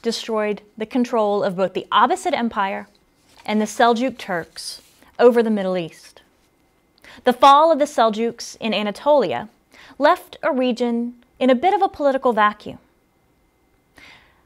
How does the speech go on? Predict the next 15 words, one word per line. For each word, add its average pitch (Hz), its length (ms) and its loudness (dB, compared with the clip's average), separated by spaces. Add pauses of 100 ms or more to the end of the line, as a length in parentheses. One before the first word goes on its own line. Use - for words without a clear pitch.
(760)
Anatolia 277 500 4
was 262 160 2
divided, 220 580 -2 (120)
was 180 100 -12
fragmented 220 640 0
into 185 240 -6
beyliks, 196 720 -4 (160)
which - 160 -18
were 202 80 -4
regions 208 480 -4
controlled 185 560 -4
by 185 100 -2
nobles 180 480 -2
called 160 300 -10
beys, 190 580 -4